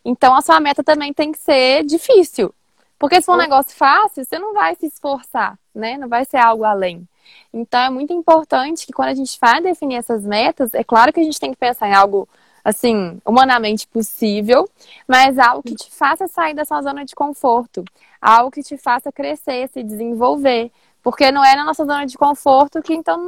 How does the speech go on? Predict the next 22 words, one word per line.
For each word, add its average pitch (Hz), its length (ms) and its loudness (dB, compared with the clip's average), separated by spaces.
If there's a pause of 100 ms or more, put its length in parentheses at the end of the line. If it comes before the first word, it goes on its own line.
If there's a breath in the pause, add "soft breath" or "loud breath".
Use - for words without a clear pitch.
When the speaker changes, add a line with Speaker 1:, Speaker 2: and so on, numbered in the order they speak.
(120)
Speaker 1:
pra 359 160 2
que 330 160 -2
ter 302 140 -2
meta 214 380 -6
se 240 140 -12
eu 226 200 -6
tô 226 140 -6
na, 220 160 0
dentro 214 240 -2
da 214 80 -6
minha 214 160 -4
zona 208 200 -8
de 208 100 -18
conforto, 202 600 -4
né? 190 240 -8 (800)
Então, 262 260 4
isso 214 180 0
é 220 40 2
uma 214 120 2
questão 220 360 2
super 233 320 0
importante. 240 800 0